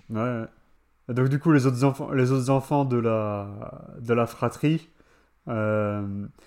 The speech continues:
je trouve, bah, Lo-, Loak, il est assez, il est assez génial aussi,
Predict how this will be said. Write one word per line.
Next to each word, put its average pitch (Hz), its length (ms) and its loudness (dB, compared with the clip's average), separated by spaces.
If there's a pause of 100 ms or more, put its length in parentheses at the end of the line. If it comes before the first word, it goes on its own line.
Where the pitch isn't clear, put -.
(140)
je - 80 -20
trouve, 123 100 -2
bah, 123 100 6
Lo-, 143 300 8
Loak, 156 440 4
il 123 80 0
est 120 40 2
assez, 120 260 -2
il 135 200 0
est 120 80 0
assez 127 180 -2
génial 135 340 -2
aussi, 156 260 -4